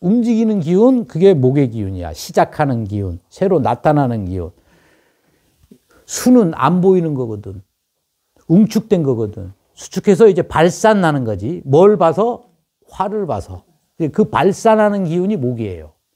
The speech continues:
겨울에 웅크리고 있다가 어떻게? 기운이 올라가니까 어떻게?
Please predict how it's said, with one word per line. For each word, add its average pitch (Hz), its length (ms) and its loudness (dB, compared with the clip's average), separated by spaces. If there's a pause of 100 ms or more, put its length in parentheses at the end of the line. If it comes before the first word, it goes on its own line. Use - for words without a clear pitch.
(1200)
겨울에 220 580 4
웅크리고 208 440 -2
있다가 214 280 -4
어떻게? 202 460 0 (880)
기운이 226 300 2
올라가니까 202 640 2
어떻게? 214 440 0